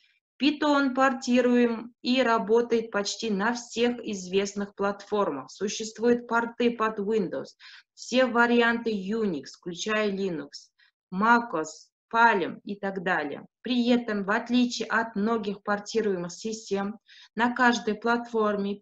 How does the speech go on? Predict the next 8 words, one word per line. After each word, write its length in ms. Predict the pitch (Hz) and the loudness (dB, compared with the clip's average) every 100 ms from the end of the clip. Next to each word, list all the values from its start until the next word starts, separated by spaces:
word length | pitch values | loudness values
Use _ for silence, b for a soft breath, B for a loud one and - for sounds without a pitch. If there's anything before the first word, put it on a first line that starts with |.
| - | -6
Python 460 | 240 240 220 202 | -4 2 2 2
поддерживает 680 | 190 202 185 220 233 202 208 | -2 -6 -2 -2 0 -2 -6
все 380 | - - 220 262 | -6 -10 -2 -2
характерные 960 | 269 214 185 175 - - 233 247 240 214 | -2 -2 -2 -4 -10 -2 2 4 4 2
для 240 | 180 180 | -4 -4
данной 460 | - 190 196 190 170 | 0 2 2 -2 -4
платформы 680 | 180 165 - 190 208 196 | -6 -8 -6 -4 -2 -2
технологии. 920 | 185 190 180 185 185 190 175 151 - | -6 -10 -8 -4 -2 0 -2 -4 -14